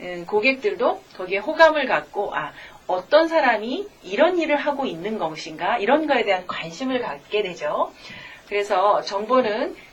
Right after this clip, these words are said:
어, 개인적인 것들, 특히 좋아하는 거, 뭐 일상에서의 취미, 이런 정보부터 올리기 시작하는데, 그러한 내용을 올리실 때는 일상에서 대화하듯이, 친구와 그냥 소통하듯이 자연스럽게 글을 올리는 것이 좋습니다.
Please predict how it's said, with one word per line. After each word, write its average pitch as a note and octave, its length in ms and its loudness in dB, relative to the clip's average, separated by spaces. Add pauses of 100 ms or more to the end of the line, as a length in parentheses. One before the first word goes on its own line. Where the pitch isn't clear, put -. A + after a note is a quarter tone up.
(120)
어, D#3 220 -6
개인적인 A#3 680 0
것들, E3 500 -6
특히 A#3 260 -12
좋아하는 F3 560 -4
거, C4+ 160 -4
뭐 F3 260 -8
일상에서의 E3 640 -6
취미, D4 400 -8
이런 G#3+ 260 0
정보부터 G#3 520 -6
올리기 F3+ 260 -6
시작하는데, G3 880 -4 (360)
그러한 C#4 420 4
내용을 A3 440 0
올리실 G3 480 -4
때는 A#3+ 380 -2 (280)
일상에서 B3 800 -2
대화하듯이, E3 880 -4 (360)
친구와 C4+ 560 2
그냥 E3+ 260 -8
소통하듯이 C4 960 -4 (320)
자연스럽게 C4+ 920 2
글을 F#3+ 280 -4
올리는 E3+ 400 -8
것이 D#3 260 -10
좋습니다. E3 680 -10